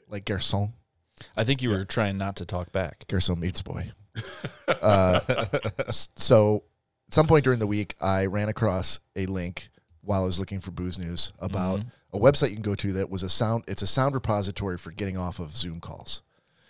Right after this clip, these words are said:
Speaker 1: So if you're on a Zoom call and it's going the way that Zoom calls always go, which is not in a good direction, and you're trying to find a way, like, you're like, "I, I don't, I, these people are not talking about anything that's important to me. I'm, I,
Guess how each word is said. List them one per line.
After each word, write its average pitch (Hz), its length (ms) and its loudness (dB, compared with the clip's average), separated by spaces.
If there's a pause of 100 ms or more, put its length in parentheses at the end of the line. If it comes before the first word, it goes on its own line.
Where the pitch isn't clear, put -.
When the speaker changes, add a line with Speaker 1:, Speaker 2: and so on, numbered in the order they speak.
(260)
Speaker 1:
So 107 200 4
if 98 100 -2
you're 104 180 0
on 107 140 2
a 123 80 2
Zoom 110 260 2
call 82 420 -2 (440)
and 90 580 -2 (460)
it's - 340 0 (140)
going 101 380 0
the 92 140 -2
way 95 140 0
that 90 160 -6
Zoom 92 200 -2
calls 87 240 -4
always 85 240 -6
go, 85 220 -4
which 80 200 -8
is 85 160 -8
not 82 220 -8
in 80 100 -8
a 82 60 -8
good 78 160 -10
direction, 85 480 -8 (400)
and 92 100 -14
you're 90 80 -6
trying 98 300 -2
to 95 40 -4
find 87 280 -4
a 82 40 -4
way, 80 140 -4
like, 78 220 -8 (880)
you're 131 100 0
like, 104 120 0
"I, 104 180 0
I 139 120 4
don't, - 120 -2
I, - 140 -8 (160)
these 127 160 -2
people 123 260 4
are 95 60 2
not 95 180 -2
talking 92 200 0
about 90 140 -2
anything 87 280 -4
that's 87 180 -2
important 87 380 -2
to 90 80 -8
me. 80 360 -6
I'm, 90 300 -6
I, 82 160 -4